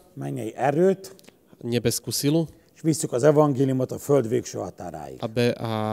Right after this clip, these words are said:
Speaker 2: roznosíme evanjelium aj do posledných
Speaker 1: Az
Speaker 2: končín
Speaker 1: Úr
Speaker 2: zeme.
Speaker 1: pedig velünk van.
Speaker 2: A Pán je s nami.
Speaker 1: És minden ellenségünket
Speaker 2: A každého nášho
Speaker 1: a
Speaker 2: nepriateľa
Speaker 1: lábunk alá gyűri.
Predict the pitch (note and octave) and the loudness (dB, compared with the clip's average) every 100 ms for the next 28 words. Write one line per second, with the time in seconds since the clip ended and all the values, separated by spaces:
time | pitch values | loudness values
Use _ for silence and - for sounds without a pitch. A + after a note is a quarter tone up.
0 | G#2+ G#2+ A2 A#2 A#2+ A2+ - A#2 A2 G#2+ | -2 -2 -2 -2 -2 -4 -4 -6 -6 -4
1 | A2+ A2+ A2+ A2 A2 A2 G#2+ - A2+ B2 | -4 -4 -4 -4 -4 -4 -6 -6 -6 -4
2 | A2 G#2+ A#2 E3 E3 A2 A2+ A2+ G#2+ C#3 | -6 -6 -2 2 2 2 0 0 0 2
3 | E3 E3+ E3 G3 A3 - _ - - A#2 | 2 0 -4 -6 -8 -12 _ -14 -6 -2
4 | A2+ G#2+ - B2 C3 E3+ D#3 - - F#3 | -2 -2 -4 -2 0 -2 -4 -14 -4 0
5 | E3+ D3 D3 C#3 C3+ - B2+ A2+ G#2+ F2 | 0 0 0 -2 -4 -6 -8 -8 -12 -14
6 | D#2+ - - - A#2 C3 A#2+ A#2+ A#2 A2+ | -16 -18 -20 -12 -8 -2 -2 0 0 -2
7 | A2+ A#2 A#2 A#2+ A#2 - B2 D3 D#3 D3 | -2 -2 -2 0 0 2 4 6 6 6
8 | C3 C3 - C#3 C3 A2+ F#2+ F#2 F2 D2+ | 4 -2 4 6 6 4 0 -4 -6 -8